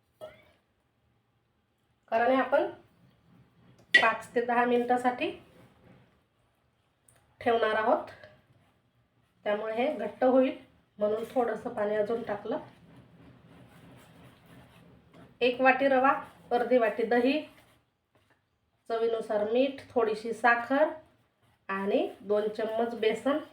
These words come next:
घेऊन आपण छान जाळीदार ढोकळा तयार करू शकतो. यामध्ये हळद काहीही टाकायची गरज नाही.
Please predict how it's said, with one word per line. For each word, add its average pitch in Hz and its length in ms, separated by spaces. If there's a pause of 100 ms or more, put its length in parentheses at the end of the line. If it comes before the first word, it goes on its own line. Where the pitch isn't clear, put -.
(140)
घेऊन 214 320
आपण 208 300
छान 262 320
जाळीदार 247 520
ढोकळा 247 420
तयार 240 200
करू 247 260
शकतो. 302 520 (680)
यामध्ये 226 360
हळद 247 380 (640)
काहीही 240 440
टाकायची 247 480
गरज 240 380
नाही. 254 400